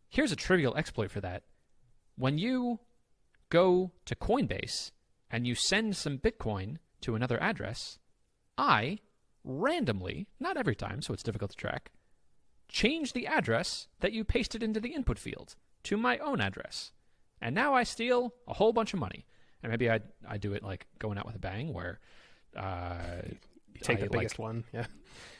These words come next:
Speaker 1: Yeah, yeah, yeah. Maybe, maybe only if it's over a certain amount I take it, and maybe once that's triggered, okay, well, now I just take everyone until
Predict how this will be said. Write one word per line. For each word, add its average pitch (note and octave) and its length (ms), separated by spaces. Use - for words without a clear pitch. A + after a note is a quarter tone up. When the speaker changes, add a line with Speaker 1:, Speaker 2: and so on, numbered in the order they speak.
Speaker 1:
Yeah, D4 220
yeah, B3 120
yeah. C#3 260
Maybe, C3+ 320
maybe C#3+ 220
only C#3+ 300
if B2+ 100
it's - 280
over A#2 260
a G#2+ 60
certain G#2+ 260
amount A2+ 300
I A#2 80
take A2 220
it, A2+ 160
and G#2 280
maybe G#2+ 520
once A#2 280
that's G#2 220
triggered, D3 460
okay, A#2 180
well, G#2 120
now G#2+ 160
I G#2+ 40
just G2+ 160
take - 200
everyone G#2 360
until G2 440